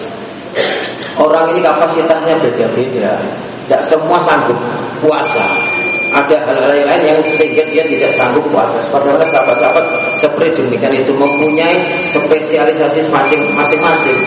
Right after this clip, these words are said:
Ada yang mampu sholat malam, ya, tanpa henti-hentinya, tanpa putus-putus. Ada yang kuat puasanya. Ada yang mampu nikah berkali-kali, tidak putus-putus.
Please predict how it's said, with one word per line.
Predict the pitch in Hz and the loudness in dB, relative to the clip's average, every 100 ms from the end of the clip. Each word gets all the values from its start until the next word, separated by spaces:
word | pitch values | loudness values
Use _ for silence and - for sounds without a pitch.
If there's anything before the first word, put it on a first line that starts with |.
| - - - | -4 -8 -2
Ada | 127 139 139 | -2 0 0
yang | 147 - - - - 104 - - - - 104 1077 101 - - 101 101 | 2 0 -2 0 0 0 -2 -4 -10 -6 -2 -2 -4 -6 -8 -4 0
mampu | 104 147 147 147 | 0 0 0 -2
sholat | 139 143 143 | 0 0 0
malam, | 135 135 131 123 123 120 120 123 120 117 | 0 2 2 2 0 0 -4 -4 -6 -6
ya, | 120 143 143 - | 0 0 0 0
tanpa | - 123 127 113 | 0 0 0 0
henti-hentinya, | 110 139 - 123 135 | -2 -2 -2 -2 -2
tanpa | - 127 131 127 | -2 0 0 0
putus-putus. | 123 127 120 127 - 120 113 110 110 - - - - | 0 -2 -2 -2 -2 0 -2 -2 -4 -8 -10 -10 -2
Ada | 151 151 139 | 0 0 0
yang | 143 - 143 | 0 0 0
kuat | - - - | 0 0 0
puasanya. | 139 - - - - - - - - - - - - - - - - - - - | 0 0 0 0 0 0 -4 -4 -4 -4 -6 -8 -10 -12 -14 -14 -14 -14 -16 -6
Ada | - - - - | -2 0 2 2
yang | - | 2
mampu | 143 147 147 139 | 2 2 0 0
nikah | 143 143 135 | 0 0 0
berkali-kali, | 131 - - - 131 127 127 127 120 | 0 0 0 0 0 2 2 0 -2
tidak | 113 - 123 | -2 -2 -2
putus-putus. | - - - 123 233 214 - - | -2 -2 -2 -2 -2 -2 -4 -8